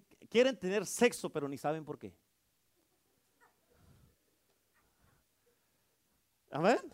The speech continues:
Escucha. <laughs> You like that one, huh?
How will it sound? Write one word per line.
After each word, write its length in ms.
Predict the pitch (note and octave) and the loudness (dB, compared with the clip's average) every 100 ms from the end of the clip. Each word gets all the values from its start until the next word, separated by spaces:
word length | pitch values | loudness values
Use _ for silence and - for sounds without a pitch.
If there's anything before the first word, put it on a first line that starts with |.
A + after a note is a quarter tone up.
| - - _ _ _ _ _ _ _ _ _ _ _ _ G#4 B4 B4+ - _ _ _ _ _ - _ _ _ | -20 -20 _ _ _ _ _ _ _ _ _ _ _ _ -20 -20 -20 -20 _ _ _ _ _ -20 _ _ _
Escucha. 340 | A2 - G3 - | -14 -4 -4 -4
<laughs> 1500 | - - - B2 C3 - G2+ F#2 - _ _ _ - - _ | -12 -14 -10 -8 -10 -12 -16 -20 -20 _ _ _ -20 -20 _
You 100 | F#2+ | -10
like 260 | F2+ G2+ | -6 -6
that 120 | - A2+ | -6 -6
one, 160 | G2 | -6
huh? 100 | G2 | -10